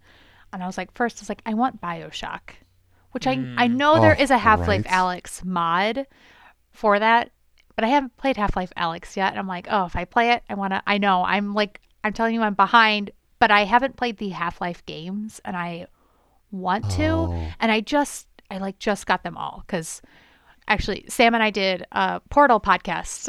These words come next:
Speaker 1: on, he has another podcast, and so we played Portal. And I
Speaker 3: Cool.
Speaker 1: was like, "Oh, I'll just, like, rebuy them all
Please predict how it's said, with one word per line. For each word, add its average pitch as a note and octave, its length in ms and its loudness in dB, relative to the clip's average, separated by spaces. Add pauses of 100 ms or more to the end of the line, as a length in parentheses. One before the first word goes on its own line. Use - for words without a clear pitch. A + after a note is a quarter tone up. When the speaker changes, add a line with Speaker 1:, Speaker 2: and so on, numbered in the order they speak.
Speaker 1:
on, F3 480 -2
he G3+ 160 -6
has F3+ 160 -4
another E3+ 280 -8
podcast, E3 680 -12 (120)
and E3+ 220 -10
so E3+ 160 -10
we E3+ 180 -12
played G#3 220 -2
Portal. E3 380 -6 (960)
And E3 380 -4
I - 20 -10
Speaker 3:
Cool. F3 460 0
Speaker 1:
was F#3+ 120 -12
like, F3 260 -6
"Oh, A#3 140 0
I'll A3+ 120 2
just, - 220 -8
like, D#4+ 200 -2
rebuy E3 380 -8
them E3 120 -10
all D#3+ 540 -8